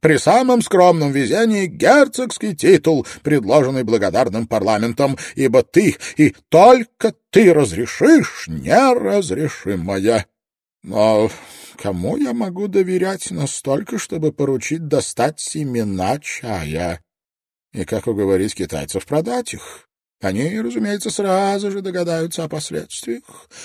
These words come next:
И кому доверить перевозку семян? Ни к одному торговцу обратиться нельзя. Стоит им только заподозрить что-нибудь подобное, как они тут же мне всё испортят.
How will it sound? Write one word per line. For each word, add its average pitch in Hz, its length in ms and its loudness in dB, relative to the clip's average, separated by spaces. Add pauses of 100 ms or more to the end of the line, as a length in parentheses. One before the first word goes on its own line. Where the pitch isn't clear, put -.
(240)
И 147 200 4
кому 175 480 4
доверить 143 600 4
перевозку 147 760 2
семян? 190 720 -6 (500)
Ни 160 260 -4
к - 140 -10
одному 160 440 -4
торговцу 147 600 -4
обратиться 156 560 -6
нельзя. 175 420 -6 (220)
Стоит 120 360 -2
им 127 100 -4
только 135 280 0
заподозрить 135 760 2
что-нибудь 147 440 -2
подобное, 147 560 0
как 160 200 -4
они 175 200 -2
тут 190 280 -4
же 196 160 -4
мне 190 260 -6
всё 190 400 -4 (100)
испортят. - 920 -8